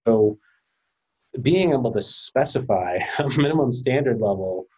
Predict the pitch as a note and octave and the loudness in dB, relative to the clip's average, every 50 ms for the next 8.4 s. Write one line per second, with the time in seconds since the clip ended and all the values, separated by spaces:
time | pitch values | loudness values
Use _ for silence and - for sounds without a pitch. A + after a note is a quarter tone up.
0 | _ _ _ _ - - A#2+ A#2 A2+ A#2+ A#2 A#2 C3 C#3+ D3+ D#3+ D#3+ B2+ A#2+ A2 | _ _ _ _ -2 0 0 2 2 2 2 4 4 2 2 2 0 0 0 0
1 | G#2 G#2+ A2 C3 E3+ D#3+ C3+ B2 A2 G#2 G2 G2 - - G#2 F#2+ F#2 F#2 F2+ - | 0 0 0 0 0 2 2 2 2 2 0 0 -2 -2 -2 -2 -2 -4 -8 -12
2 | - _ - B2 A2+ G#2 G2+ - - _ _ _ _ _ _ - C3+ A2+ G2+ F2 | -12 _ -4 -2 -2 -2 -4 -6 -10 _ _ _ _ _ _ -2 0 0 0 0
3 | - - - _ _ _ _ _ _ _ _ _ - A2+ A2+ A2+ A2+ A2+ A2 A2 | -4 -10 -16 _ _ _ _ _ _ _ _ _ 0 0 2 2 2 2 0 0
4 | G#2+ A2 - - _ _ _ _ _ _ _ - B2+ C3 D#3+ F#3 F3+ D#3 C#3 C#3 | -2 -4 -8 -10 _ _ _ _ _ _ _ -2 0 2 2 2 2 4 4 4
5 | C#3 C3 B2+ A#2+ A#2+ A#2 A#2+ A#2 A#2+ B2 G#2+ G#2 G#2 - - A2 G#2+ A#2 B2+ B2 | 4 2 2 2 2 0 0 -2 -2 -2 -2 -4 -6 -6 -4 -2 0 2 2 4
6 | C3 C3+ C#3+ D3 D3 C#3+ C#3+ - C3 B2+ C3 B2+ B2+ B2+ B2+ B2+ C3 C3 B2+ - | 4 4 4 2 0 -2 -2 0 0 2 2 2 2 2 0 0 0 -2 -4 -6
7 | A#2 - C3 A#2+ A#2 - - C#3+ B2 A2 A#2 A2+ G#2 A2+ A2+ B2 B2 B2+ B2 A#2+ | -4 0 0 0 0 2 2 0 2 2 0 -2 0 2 2 2 2 2 2 2
8 | A#2+ A2 A#2 A#2+ A#2 A2 G#2+ | 2 2 2 2 0 -2 -4